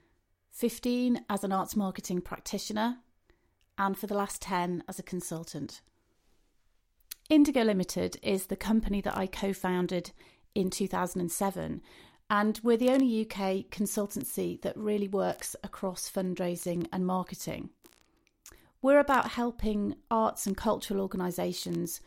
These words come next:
really understand their audiences and their visitors, so that they can unlock the power of those people as attenders, coming more frequently, as donors, or as advocates for the organisation.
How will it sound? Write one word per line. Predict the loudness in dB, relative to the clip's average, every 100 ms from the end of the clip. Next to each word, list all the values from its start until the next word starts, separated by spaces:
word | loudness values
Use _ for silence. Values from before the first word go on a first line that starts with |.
| -20 _ 6
really | 6 8
understand | 2 0 -4 -2 0 2 2 0 -4 -12 _
their | -4 0
audiences | 0 0 -2 -4 -6 -6 -6 -6
and | -4 -4
their | -2
visitors, | -6 -6 -10 -12 -12 -12 -14 _ _ -20 -20 _
so | -6 2 4
that | 4 2
they | 0
can | 0 -2
unlock | 0 -2 -4 -6
the | -8
power | -4 0 0
of | -2 -4
those | -6 -4 -8
people | -8 -8 -8 -10 -8 -12 -16 _ -8
as | -8 -6
attenders, | -8 -4 -4 -2 -4 -4 -10 -14
coming | -8 -4 -2
more | -4
frequently, | -6 -8 -6 -8 -4 -4 -6 -10 _ _ _ _ _ _ _ -8
as | -8 0
donors, | 2 4 2 -2 -4 -8 -10 -16 _ -2
or | 0
as | 2 0
advocates | -2 -4 -10 -10 -10
for | -10 -6
the | -4
organisation. | -4 -4 -4 -2 -4 -6 -8 -10